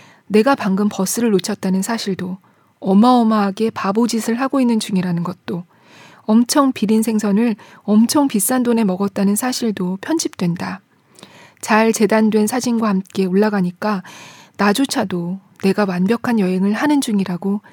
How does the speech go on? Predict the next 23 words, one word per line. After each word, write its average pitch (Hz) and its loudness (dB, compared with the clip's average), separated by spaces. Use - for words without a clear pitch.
착각을 233 -2
하게 226 -6
된다. 180 -6
모든 233 4
조건을 214 2
다 214 -2
갖춘 208 0
여행자라는 196 0
착각까지 208 -4
하게 233 -6
된다. 180 -6
사진 359 0
밖의 233 -2
나는, 170 -2
현실의 285 2
나는 190 0
언제나 220 2
어김없이 190 -2
햇빛 311 2
알레르기와 202 0
싸우는 269 0
중인데 180 -2
말이다. 175 -8